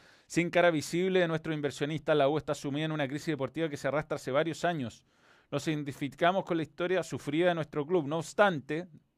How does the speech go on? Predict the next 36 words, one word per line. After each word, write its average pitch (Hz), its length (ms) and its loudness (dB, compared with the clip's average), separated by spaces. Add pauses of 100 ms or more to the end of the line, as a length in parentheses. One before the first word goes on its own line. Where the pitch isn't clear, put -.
su - 200 -12
gente, 185 500 0
sus - 220 -12
trabajadores 156 580 4
y 151 40 -6
sus 143 180 -4
ídolos 175 200 2
merecen 151 360 -4
mayor 156 240 -2
respeto 156 400 -2
de 147 80 2
la 139 80 0
parte 147 220 -2
de 147 60 0
la 143 60 2
administración. 131 720 -6 (1000)
Esta 156 220 4
realidad 165 340 6
duele 170 220 6
especialmente 160 640 0
ahora 180 240 8
que 165 80 -2
no 160 120 -4
tenemos 170 400 -2
ni 160 200 -2
espacio 185 440 4
para 180 140 4
expresar 160 400 -2
el 170 80 2
sentimiento 156 560 -6
de 160 60 2
exclusión 143 500 -4
respecto 165 400 -6
a 156 40 -6
nuestra 147 280 -2
U. 110 160 -2